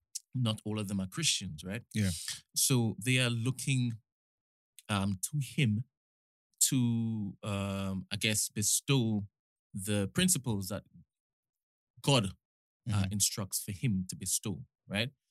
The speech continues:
Speaker 1: So there's a lot of responsibility there. I think Koi's, um, touched on this. If there's a contract that's broken, you need to basically remove yourself from that particular position.
Speaker 2: Mm-hmm.
Speaker 1: So are you asking questions because you're suggesting that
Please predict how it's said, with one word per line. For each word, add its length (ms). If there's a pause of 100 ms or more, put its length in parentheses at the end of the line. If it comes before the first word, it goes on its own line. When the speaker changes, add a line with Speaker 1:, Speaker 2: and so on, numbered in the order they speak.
(260)
Speaker 1:
So 120
there's 120
a 40
lot 220
of 60
responsibility 800
there. 180
I 40
think 220
Koi's, 360 (120)
um, 440
touched 260
on 60
this. 160 (100)
If 200 (100)
there's 160
a 60
contract 420
that's 160
broken, 540 (880)
you 260
need 300
to 100
basically 580
remove 240
yourself 400 (100)
from 260
that 120
particular 340
position. 380 (180)
Speaker 2:
Mm-hmm. 180 (160)
Speaker 1:
So 240 (200)
are 80
you 180
asking 360
questions 400
because 320
you're 100
suggesting 640
that 140